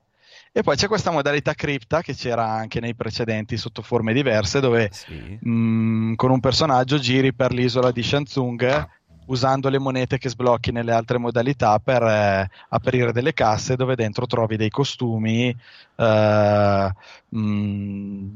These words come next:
Speaker 1: del, le bozze dei, dei, diciamo, dei concept e tutte queste altre cose, quindi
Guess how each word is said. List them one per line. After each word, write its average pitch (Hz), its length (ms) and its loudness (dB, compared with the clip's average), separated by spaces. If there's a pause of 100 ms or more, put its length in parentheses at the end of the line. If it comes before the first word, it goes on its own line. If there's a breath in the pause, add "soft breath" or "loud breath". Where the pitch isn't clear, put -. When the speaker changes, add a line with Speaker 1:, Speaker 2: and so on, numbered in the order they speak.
Speaker 1:
del, 120 760 -2
le 117 220 -2
bozze 113 480 0
dei, 110 420 0
dei, 101 600 -2
diciamo, 110 380 0
dei 117 140 2
concept 120 680 2
e 117 80 2
tutte 110 260 -2
queste 110 220 -2
altre 113 240 -2
cose, 107 300 -2
quindi 110 320 -2